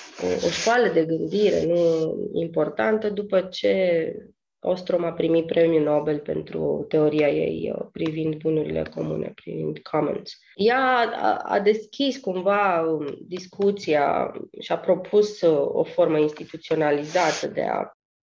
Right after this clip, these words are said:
de a analiza aceste, de a ce-, de a analiza, uh, modul de guvernanță colectivă a, a acestor, um,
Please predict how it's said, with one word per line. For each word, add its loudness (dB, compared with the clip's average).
de -2
a 2
analiza 4
aceste, 2
de -2
a 6
ce-, -2
de 2
a 4
analiza, 2
uh, 4
modul 0
de 2
guvernanță 0
colectivă -4
a, 0
a -4
acestor, 0
um, 2